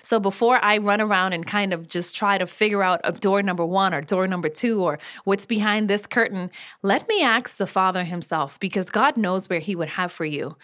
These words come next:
And ask for him to reveal things to you and to send people into your life to minister to you and to help you to open up or walk to the path that he would have you to be on.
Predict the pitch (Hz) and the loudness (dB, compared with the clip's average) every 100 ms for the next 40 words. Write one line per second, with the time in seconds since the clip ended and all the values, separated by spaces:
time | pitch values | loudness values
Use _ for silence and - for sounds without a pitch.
0 | - - - 220 208 269 - - 277 254 | -20 -20 -4 0 2 0 0 -2 0 2
1 | 262 - 233 190 156 202 233 247 214 196 | 0 0 -2 -2 -2 0 0 0 -2 -2
2 | 196 - 185 170 156 156 180 - 226 240 | -4 -6 -6 -4 -4 -4 -6 -2 0 0
3 | 262 - 269 254 208 185 196 180 165 160 | -2 -4 -4 0 0 -2 -4 -4 -4 -2
4 | 147 160 156 - 180 156 214 262 - 175 | 0 -2 -4 -6 -4 0 -2 -2 -2 -4
5 | 160 185 160 143 151 - - 190 190 190 | -4 -6 -4 -4 -6 -14 -8 -4 -2 0
6 | 196 214 226 214 214 - 180 190 220 202 | 0 0 -2 -2 -2 0 0 0 -2 -2
7 | 180 170 160 165 190 - 208 - - - | 0 -2 2 2 2 -2 -6 -6 -8 -2
8 | 175 180 - 156 196 170 151 - 175 185 | -2 0 -4 -6 -4 -4 -4 -2 -2 -4
9 | 165 - 156 160 151 151 139 135 | -6 -8 -8 -6 -4 -6 -6 -8